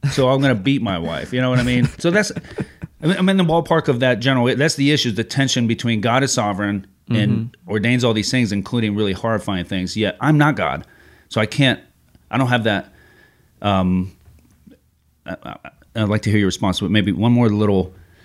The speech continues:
Speaker 1: um, parallel or analogy for that. Like, okay, so I can ground my kids.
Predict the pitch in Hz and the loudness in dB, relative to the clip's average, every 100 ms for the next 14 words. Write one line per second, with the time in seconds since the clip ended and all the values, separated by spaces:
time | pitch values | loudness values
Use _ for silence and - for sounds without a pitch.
0 | - - _ _ _ _ _ - 92 90 | -20 -20 _ _ _ _ _ -4 0 0
1 | 87 82 - - 104 98 92 87 82 82 | -2 -6 -10 -4 -2 0 0 0 -2 -6
2 | - - 87 90 90 82 95 85 90 110 | -12 -10 -6 -4 -4 -4 -4 -4 -4 -8
3 | - _ _ _ _ _ _ _ _ _ | -14 _ _ _ _ _ _ _ _ _
4 | _ _ _ _ _ _ _ _ _ _ | _ _ _ _ _ _ _ _ _ _
5 | 127 110 95 113 131 156 190 127 123 131 | -2 -2 -2 0 0 0 2 2 2 4
6 | 113 95 - 92 64 - | 2 0 -2 -4 -4 -10